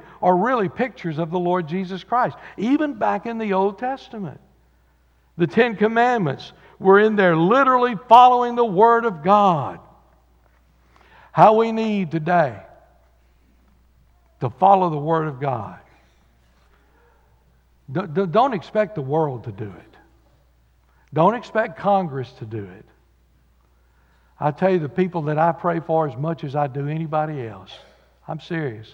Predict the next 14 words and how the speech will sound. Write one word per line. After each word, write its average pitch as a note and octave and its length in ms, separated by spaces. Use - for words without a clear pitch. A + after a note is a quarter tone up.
are D3+ 120
the C3 120
teachers C3 520
in C3+ 100
the A#2+ 60
public D3 380
schools. A2 600
'Cause B2+ 120
I G3 140
know G#3+ 140
we G#3 180
got G#3 260
Christian G3+ 420
teachers, A3 480